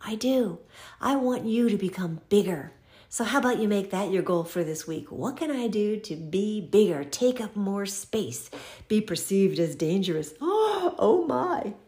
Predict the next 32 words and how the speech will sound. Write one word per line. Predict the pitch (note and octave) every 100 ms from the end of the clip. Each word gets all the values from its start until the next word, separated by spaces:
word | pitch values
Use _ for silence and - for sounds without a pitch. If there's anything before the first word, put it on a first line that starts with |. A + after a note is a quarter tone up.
| - B4+
Yes, | - - - -
let | C#4+ F4
someone | F4 E4+ C#4 B3+
perceive | A#3 - A#3+ A#3
you | A3+
as | A3+
dangerous. | A3+ A#3 A3+ E3 E3+ -
Why | F3+ C4 D#4+
not? | E4+ E4+ - - _ _ _ _ _ _ _
Who | D4
are | D4+ D4
they? | C#4 C#4 A3 - - _
Who | F4+ A#4
are | D4
they | F3+ G#3+ A2+ E2+ -
to | G#3+
decide | F3+ F#3+ A3 G3+ F#3+
what | F#3 E3+
you | G3
do | G3+ F#3+
with | E3 E3
your | E3+ F#3
life? | E3+ D#3+ F3 - _ _ - - -
Don't | F#4 C4
let | A3+ -
people | G3 F#3+ E3
judge | E3+ D#3+ E3+
you. | E3+
And | A3+
if | D4 D#4
they | D#4 D4+
do, | D4+ D#4+ F4